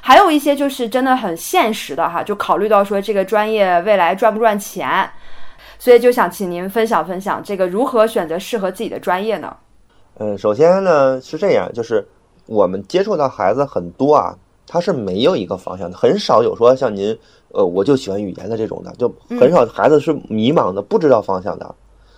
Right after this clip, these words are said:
Speaker 2: 大部分的孩子是家长说，“哎，这个挣钱，这个相对稳定一点儿，啊，这个工作环境好”，那孩子就选了。孩子其实很多他不，自己不知道的。
Speaker 1: 哦，是吗？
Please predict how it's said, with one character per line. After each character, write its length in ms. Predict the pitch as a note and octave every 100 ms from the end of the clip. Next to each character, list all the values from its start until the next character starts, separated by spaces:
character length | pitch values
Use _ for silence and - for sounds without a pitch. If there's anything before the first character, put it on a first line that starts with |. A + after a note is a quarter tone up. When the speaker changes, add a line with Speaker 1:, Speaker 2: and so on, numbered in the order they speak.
| _ _ _
Speaker 2:
大 200 | - -
部 140 | E3+
分 140 | F3 E3+
的 100 | C#3
孩 220 | - A#2
子 100 | C#3+
是 280 | C3+ A2 B2+ _ _
家 180 | - E3+
长 140 | C3
说 120 | G2+ B2+
，“哎， 140 | D#3 E3
这 160 | F#3
个 120 | D3+ A#2+
挣 160 | C#3
钱， 420 | A#2+ - F2+ G2 - _ _ _
这 120 | - A3
个 80 | E3+
相 140 | G3+
对 100 | G3+
稳 240 | D#3+ A#2 -
定 200 | B2 D3
一 120 | B2+
点 160 | F#2 -
儿， 80 | - - _
啊， 140 | A2
这 180 | A2+ F#3
个 120 | E3
工 200 | D#3 G3+
作 100 | G#3
环 220 | E3 G#2+ A#2
境 160 | G3
好”， 260 | - - - _ _ _
那 100 | -
孩 180 | G#2+ -
子 60 | A2
就 140 | C3
选 180 | B2+ A2+
了。 240 | C#2+ C2+ -
孩 160 | - C3
子 60 |
其 40 | C3
实 100 | F3+
很 180 | F3+ G2
多 120 | A2
他 120 | D3
不， 160 | D#3 F#3
自 260 | F3+ -
己 120 | D#3 G#2
不 100 | A2+
知 60 |
道 180 | C#3+ C3+
的。 160 | - - _ _ _ _ _ _ _ -
Speaker 1:
哦， 120 | C4 B3
是 260 | - - E4+
吗？ 220 | C4+ G3+